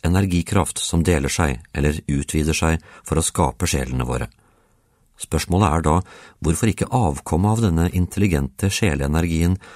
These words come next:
skulle ha samme evne til å dele seg, og så samle seg igjen. Det er av og til frustrerende å skulle samle informasjon om åndelig aktivitet fra sjeler som befinner seg på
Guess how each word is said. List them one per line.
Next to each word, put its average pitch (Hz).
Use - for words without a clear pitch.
skulle 98
ha 92
samme 92
evne 78
til 98
å 107
dele 82
seg, 101
og 101
så 92
samle 90
seg 107
igjen. 82
Det 110
er 113
av 90
og 110
til 101
frustrerende 78
å -
skulle 98
samle 78
informasjon 92
om 92
åndelig 73
aktivitet 90
fra 95
sjeler 85
som 95
befinner 78
seg 95
på 101